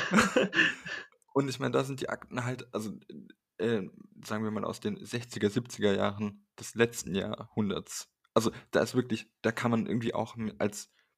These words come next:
Speaker 2: sehr laienhafter Laie noch damit umgehen. Bei dir sind's ja dann aber doch Sachen,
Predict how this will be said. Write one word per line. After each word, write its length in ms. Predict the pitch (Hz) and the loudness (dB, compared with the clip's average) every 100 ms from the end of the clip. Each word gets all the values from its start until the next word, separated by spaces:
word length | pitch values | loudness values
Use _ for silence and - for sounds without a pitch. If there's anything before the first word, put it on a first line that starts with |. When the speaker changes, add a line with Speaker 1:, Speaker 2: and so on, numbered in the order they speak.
| _ _ - | _ _ -4
Speaker 2:
sehr 260 | 117 117 117 | 4 6 8
laienhafter 600 | 120 127 113 113 - 107 | 6 4 0 -4 0 4
Laie 300 | 107 107 107 | 6 6 4
noch 160 | 104 | 2
damit 220 | 104 104 | 2 2
umgehen. 420 | - 123 135 151 - - - - | 0 -2 -2 -4 -6 -14 -16 2
Bei 120 | 113 | 2
dir 320 | 113 120 147 | 2 4 4
sind's 260 | 143 143 131 | 4 -4 0
ja 80 | 120 | 4
dann 180 | 110 | 4
aber 160 | 101 104 | 6 4
doch 140 | 123 | 4
Sachen, 540 | 117 123 - 127 120 | 4 0 0 -4 -6